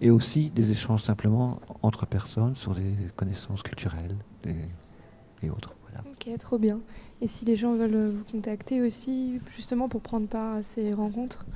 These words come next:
Speaker 1: Ah, alors, la, la porte d'entrée, c'est un, un, elle est très simple, c'est un Instagram en fait,
Speaker 2: Ok.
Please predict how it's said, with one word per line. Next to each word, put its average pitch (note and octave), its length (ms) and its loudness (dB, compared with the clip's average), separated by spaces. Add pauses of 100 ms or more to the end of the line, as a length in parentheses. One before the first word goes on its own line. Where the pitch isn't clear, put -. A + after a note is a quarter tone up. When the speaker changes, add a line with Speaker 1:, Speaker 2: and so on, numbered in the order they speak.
(100)
Speaker 1:
Ah, A#2 80 10
alors, A2 360 8
la, A2 180 8
la A2+ 160 8
porte E3 260 6
d'entrée, B2 480 4
c'est - 280 0
un, A2+ 240 4
un, G2 440 4
elle A2+ 80 4
est B2+ 80 6
très - 160 2
simple, A2 400 0
c'est G#2+ 80 -6
un G#2+ 260 -6
Instagram F#2 560 0
en G2+ 100 -2
fait, - 360 -4 (140)
Speaker 2:
Ok. A3 160 -14